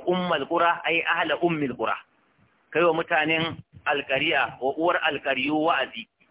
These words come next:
Wato su ne mutanen Makka. Wa man hawlaha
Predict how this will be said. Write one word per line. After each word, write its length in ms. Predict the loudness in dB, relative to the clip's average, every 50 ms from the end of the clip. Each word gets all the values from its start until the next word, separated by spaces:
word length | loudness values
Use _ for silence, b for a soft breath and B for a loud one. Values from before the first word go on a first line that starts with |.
| _ _ _
Wato 260 | -2 0 0 0 -2 -4
su 120 | -4 -4
ne 100 | -2 -2
mutanen 460 | -2 -2 -2 -2 -2 -2 0 0 0 0
Makka. 420 | 0 -2 0 0 -2 -2 -2 -4 -10 _ _ _ -2
Wa 120 | -2 0
man 180 | 2 0 0 0
hawlaha 720 | 0 0 2 2 2 2 0 0 2 4 4 4 2 2